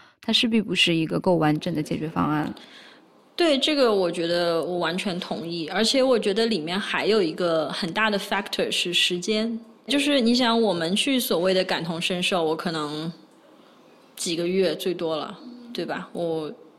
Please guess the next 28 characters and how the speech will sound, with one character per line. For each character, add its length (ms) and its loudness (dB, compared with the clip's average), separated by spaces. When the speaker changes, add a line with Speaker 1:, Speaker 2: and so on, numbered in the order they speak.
Speaker 2:
但 160 4
是 360 4
如 160 -2
果 200 2
你 160 -2
想 240 -4
象 200 -2
他 180 -4
就 140 0
是 160 0
在 180 -4
这 180 0
里 80 -4
面 220 -8
这 140 -4
个 100 -2
人， 260 -10
他 160 -4
是 320 -2
经 220 2
年 200 -2
累 120 -6
月 200 -4
的 80 -8
一 140 -8
直 140 -8
在 200 -10
那 60 -14